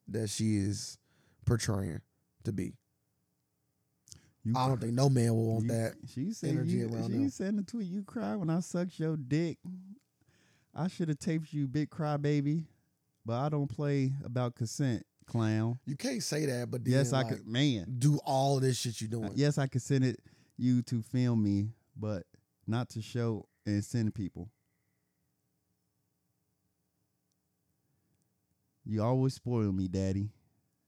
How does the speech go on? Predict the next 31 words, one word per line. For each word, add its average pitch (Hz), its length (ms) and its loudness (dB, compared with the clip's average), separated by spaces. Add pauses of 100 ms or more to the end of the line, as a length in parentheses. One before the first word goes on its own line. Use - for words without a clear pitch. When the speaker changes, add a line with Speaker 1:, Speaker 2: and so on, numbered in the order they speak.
(400)
Speaker 2:
As 92 200 -2
Zion 92 320 -2
Williamson, 95 400 -4
now 107 500 0
this 107 160 -4
baby 107 300 0
mama 101 360 0
ruining 104 440 0
our 101 160 -2
plans 104 420 -2
we 98 160 -2
had. 90 380 -4 (420)
You 110 160 0
cashed 107 460 -2
out 104 240 0
now. 95 480 0 (260)
That 98 200 -4
crashing 104 580 -2
out 95 320 0 (720)
over 101 280 2
a 90 40 0
low 98 240 2
budget. 95 440 0 (720)
That's 104 180 0
not 101 240 0
your 101 120 0
baby. 95 400 -2 (520)
Yeah, - 180 -12
she - 140 -8
looks - 280 -12
stupid. - 380 -14